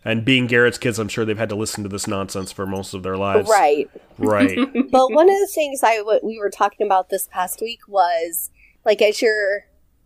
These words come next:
Speaker 2: kids, when they're younger, at least ours did, always asked us, like, "Tell me a story."
Speaker 1: Mm-hmm.
Speaker 2: And I feel like this is a very natural, use your imagination, let me tell you a story, let's make up characters together.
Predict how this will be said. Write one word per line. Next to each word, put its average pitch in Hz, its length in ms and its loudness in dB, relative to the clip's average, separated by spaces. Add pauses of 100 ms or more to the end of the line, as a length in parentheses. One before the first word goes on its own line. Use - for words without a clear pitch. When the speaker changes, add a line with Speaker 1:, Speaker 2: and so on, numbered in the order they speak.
(360)
Speaker 2:
kids, 254 380 -6
when 220 180 0
they're 185 140 2
younger, 196 680 0
at 175 80 0
least 196 360 -6
ours 214 320 0
did, 180 160 0
always 175 460 0
asked 180 340 -4
us, 180 240 2
like, 156 260 -4 (100)
"Tell 269 180 0
me 285 200 -4
a 214 40 0
story." 214 680 -2 (180)
Speaker 1:
Mm-hmm. 127 280 -2
Speaker 2:
And 214 80 4
I 226 160 2
feel 240 260 -4
like 220 200 0 (100)
this 233 240 0
is 262 180 -4
a 208 100 4
very 208 420 -4
natural, 196 800 -2 (320)
use 226 340 -8
your 233 140 0
imagination, 196 1040 2
let 180 160 0
me 202 140 2
tell 202 240 -2
you 202 180 -8
a 202 60 -2
story, 185 680 0
let's 175 360 0
make 196 220 0
up 214 160 0
characters 196 640 -4
together. 180 720 0